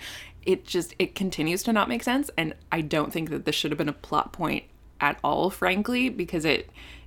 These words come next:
it is so disjointed, because we see them not, they've been effectively sucked into the digital world, digitized.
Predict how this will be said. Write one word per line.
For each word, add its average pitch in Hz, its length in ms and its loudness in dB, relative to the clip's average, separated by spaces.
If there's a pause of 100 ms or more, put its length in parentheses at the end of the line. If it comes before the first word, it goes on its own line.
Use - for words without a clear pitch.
it 175 100 4
is 160 80 2
so 156 240 4
disjointed, 147 580 -2
because 170 220 0
we 165 60 4
see 220 300 2
them 185 260 4
not, 147 400 4 (1300)
they've 170 200 6
been 170 260 4 (460)
effectively 208 560 4
sucked - 300 2
into 202 140 6
the 180 120 4
digital 147 320 0
world, 147 340 0
digitized. 170 760 2